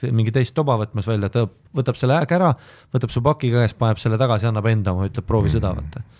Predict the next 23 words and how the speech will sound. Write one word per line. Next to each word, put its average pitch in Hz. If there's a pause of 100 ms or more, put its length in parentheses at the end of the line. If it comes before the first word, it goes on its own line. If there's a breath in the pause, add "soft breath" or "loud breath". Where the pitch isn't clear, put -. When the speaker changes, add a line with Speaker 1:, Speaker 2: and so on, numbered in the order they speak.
(360 soft breath)
Speaker 1:
Ta 135
armastab 110
Advanced 104
Blue'd, 101
on 104
ju. 113 (540 soft breath)
Ja 117
brändile 127
see 101
on 104
nagu 104
meeletu 117
investeering, 98 (460 soft breath)
kui 107
see 98
on 104
nagu, 101
muidugi 127
need 101
rahad 117
on 101
nagu 104
ülisuured. 107